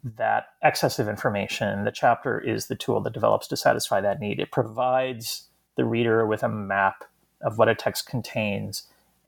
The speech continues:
and it allows them to find what they're looking for easily and without reading the whole text to do so. So the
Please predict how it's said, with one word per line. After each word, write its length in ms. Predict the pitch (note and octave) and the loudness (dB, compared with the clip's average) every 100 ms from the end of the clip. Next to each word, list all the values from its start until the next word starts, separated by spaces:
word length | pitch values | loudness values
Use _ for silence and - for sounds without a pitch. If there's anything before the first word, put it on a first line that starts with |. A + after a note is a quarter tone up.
| - | -2
and 100 | B2 | 0
it 100 | G#2+ | 2
allows 520 | G2+ G2+ A#2+ B2 A2+ | 0 2 2 2 0
them 140 | A#2+ | -6
to 140 | A2+ A#2+ | -6 -6
find 260 | - A#2+ | 2 2
what 100 | A2+ | 2
they're 80 | C3+ | 0
looking 320 | C#3 F#3 D#3 | 2 2 0
for 260 | C3+ D3 - | -2 0 0
easily 640 | C#3 C#3+ B2+ B2 A#2 A2+ _ _ _ - | 0 0 2 2 2 0 _ _ _ 0
and 340 | A#2+ G#2+ G2+ - _ _ _ | 2 2 0 -6 _ _ _
without 360 | C3 C3 C3 B2 | 0 4 4 2
reading 240 | B2 A2 | -6 -6
the 60 | G2+ | -2
whole 160 | A2 | -2
text 460 | - A2+ - - - | -2 -4 -4 -8 -2
to 80 | C3 | 0
do 180 | G#2+ | 0
so. 240 | G#2 - - | 0 0 -2
So 180 | - G#2 | 0 0
the 220 | - | 0